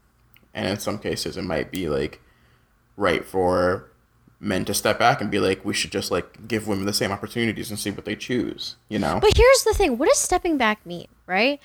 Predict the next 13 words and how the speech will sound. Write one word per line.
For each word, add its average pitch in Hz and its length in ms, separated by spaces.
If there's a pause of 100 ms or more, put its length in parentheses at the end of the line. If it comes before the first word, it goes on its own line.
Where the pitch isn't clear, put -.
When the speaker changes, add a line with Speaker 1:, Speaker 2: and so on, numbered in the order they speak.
(240)
Speaker 2:
If - 160
you, 392 460
for - 140
example, 190 520
wanna 220 180
go 214 220
and 214 120
get 196 100
a - 20
P 240 200
H 254 200
D 196 460
in 190 400